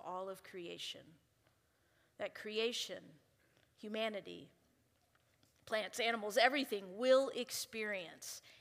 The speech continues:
and be returned to the very thing that it was created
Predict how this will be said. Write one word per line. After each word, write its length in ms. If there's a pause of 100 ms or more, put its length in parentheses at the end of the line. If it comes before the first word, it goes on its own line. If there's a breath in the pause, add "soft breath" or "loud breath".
and 140
be 160
returned 840 (160)
to 460 (340 loud breath)
the 60
very 280
thing 640
that 140
it 80
was 160
created 840